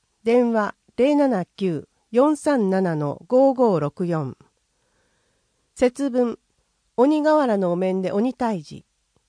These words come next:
古代の鬼瓦の文様で、鬼のお面を作ってどんぐりで豆まきをします。日時、二月二日日曜日、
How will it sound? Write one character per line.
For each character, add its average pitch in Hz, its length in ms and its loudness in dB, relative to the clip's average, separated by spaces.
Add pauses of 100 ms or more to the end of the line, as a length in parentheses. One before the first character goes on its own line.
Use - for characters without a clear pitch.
(600)
古 311 120 0
代 302 220 2
の 175 240 -2
鬼 254 200 0
瓦 262 320 2
の 170 100 -2
文 185 260 0
様 185 180 0
で、 180 240 -6 (400)
鬼 277 240 2
の 294 160 4
お 277 40 2
面 277 240 2
を 185 120 -2
作 - 220 -8
っ - 20 -10
て - 420 -10
ど 277 160 4
ん 277 80 0
ぐ 220 80 0
り 185 120 -4
で 160 120 -2
豆 196 240 0
ま 262 140 0
き 165 160 -8
を 151 60 -6
し - 120 -12
ま 151 140 -6
す。 - 220 -20 (800)
日 233 320 -4
時、 160 200 -12 (360)
二 220 120 2
月 277 260 0
二 - 200 -14
日 233 140 -4
日 220 340 -4
曜 196 180 -2
日、 147 240 -10